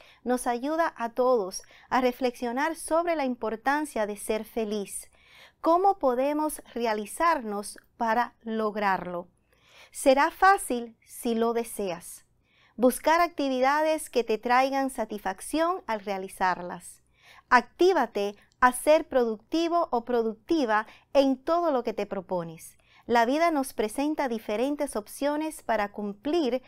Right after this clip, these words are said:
con las metas y sueños que se vuelvan una realidad.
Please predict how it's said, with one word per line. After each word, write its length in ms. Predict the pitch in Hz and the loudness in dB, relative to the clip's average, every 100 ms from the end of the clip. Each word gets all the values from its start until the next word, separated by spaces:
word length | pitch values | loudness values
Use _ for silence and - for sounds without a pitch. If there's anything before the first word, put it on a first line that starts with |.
| - _ | -20 _
con 240 | - 247 233 | 0 2 2
las 240 | 214 - | -2 -4
metas 560 | 226 269 294 220 202 - | -4 -2 -2 -4 -8 -6
y 120 | 247 240 | -8 -6
sueños 800 | - 277 330 311 220 196 202 - - _ | -8 -4 -2 0 -2 -6 -12 -20 -20 _
que 160 | - 240 | 2 2
se 180 | - 208 | 2 -4
vuelvan 680 | 196 254 294 285 285 285 277 _ _ | 0 2 2 0 -4 -4 -10 _ _
una 420 | - 240 240 233 - - | -2 0 0 -4 -10 -8
realidad. 600 | 220 202 190 180 160 | -4 -4 -4 -4 -6